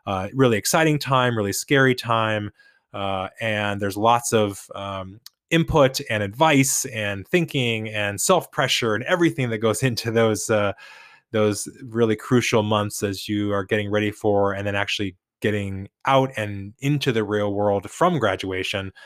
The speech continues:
I'm gonna talk all about, um,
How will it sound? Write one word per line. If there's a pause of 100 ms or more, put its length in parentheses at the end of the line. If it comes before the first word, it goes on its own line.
(260)
I'm
gonna
talk
all
about, (480)
um,